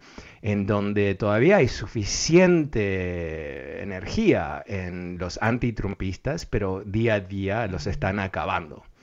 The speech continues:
Y en particular, eh, este fin de semana dijo Mitt Romney, un, a un, uno que lo quieren acabar también, que expulsando a Liz Cheney no se va a ganar ni un voto,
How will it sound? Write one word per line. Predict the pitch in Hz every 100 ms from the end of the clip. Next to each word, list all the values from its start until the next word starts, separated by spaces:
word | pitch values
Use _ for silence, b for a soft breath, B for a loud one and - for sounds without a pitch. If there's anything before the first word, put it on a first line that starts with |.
| B B B B B _
Y | 127 151
en | 139 123
particular, | 139 131 135 143 117 107 123 -
eh, | 87 87
este | 101 101
fin | 101 113
de | 110
semana | - 113 90 95 107 104
dijo | 92 101 113 92
Mitt | 95 104
Romney, | - 104 123 104 147 -
un, | 98 98
a | 92
un, | 95 98 101
uno | 110 117 98
que | 98
lo | 92
quieren | 104 104
acabar | 92 98 101
también, | 110 113 117 107 123 113
que | 98 95 104
expulsando | 107 - - 101 - 135 135 113
a |
Liz | 104 104
Cheney | - 139 131 110 101
no | 107
se | 107 110
va | 98
a |
ganar | 92 95 98 98
ni | 98 113
un | 120 117
voto, | 196 214 104 170